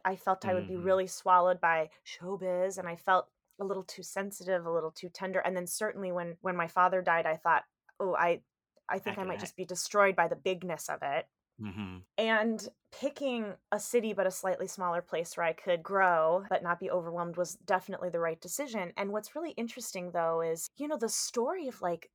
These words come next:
Speaker 1: there and back again is one of the oldest stories in the world, from
Speaker 2: Mm.
Speaker 1: The Wizard of Oz to Bilbo Baggins to
Speaker 2: Mm.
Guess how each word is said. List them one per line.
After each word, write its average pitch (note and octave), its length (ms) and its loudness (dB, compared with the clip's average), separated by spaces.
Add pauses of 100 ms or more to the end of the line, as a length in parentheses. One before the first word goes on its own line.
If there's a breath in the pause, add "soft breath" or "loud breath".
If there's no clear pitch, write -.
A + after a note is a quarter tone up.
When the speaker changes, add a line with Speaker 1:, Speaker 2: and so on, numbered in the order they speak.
Speaker 1:
there F3+ 680 -2
and F3 200 -8
back - 260 -4
again A#3 560 -6
is F3+ 500 -6
one G3+ 200 -6
of A3+ 100 -8
the - 80 -4
oldest E3+ 280 -6
stories F3 360 -4
in D#3+ 120 -10
the D#3+ 80 -10
world, D#3+ 380 2
from E3+ 320 -10
Speaker 2:
Mm. F#2+ 460 -16 (160)
Speaker 1:
The G#3 100 -2
Wizard G3 220 2
of F#3 80 -2
Oz E3+ 440 8 (120)
to E3 420 -4 (600 soft breath)
Bilbo G3 280 6
Baggins E3+ 560 4 (120)
to D#3+ 360 -8
Speaker 2:
Mm. F#2+ 180 -18